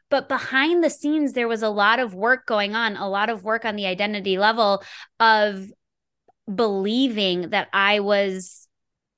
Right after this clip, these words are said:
worthy of that, right? Believing that I was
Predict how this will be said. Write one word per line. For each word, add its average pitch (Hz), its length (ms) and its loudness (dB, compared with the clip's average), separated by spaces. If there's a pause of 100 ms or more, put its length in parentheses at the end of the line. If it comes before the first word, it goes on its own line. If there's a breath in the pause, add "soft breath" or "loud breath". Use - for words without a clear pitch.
(200)
worthy 226 440 2
of 175 120 0
that, 131 220 -6 (300)
right? 214 380 2
Believing 254 600 -2
that 220 240 0
I 196 480 2 (240)
was 196 720 -2